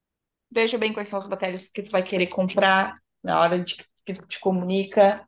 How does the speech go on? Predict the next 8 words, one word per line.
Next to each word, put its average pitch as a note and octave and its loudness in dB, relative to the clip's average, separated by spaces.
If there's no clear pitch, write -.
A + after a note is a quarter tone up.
dentro F#3 0
de F#3 0
algum F3 2
lugar F3+ 6
ou F3 -2
de E3+ -12
um F#3+ -2
grupo. B3 0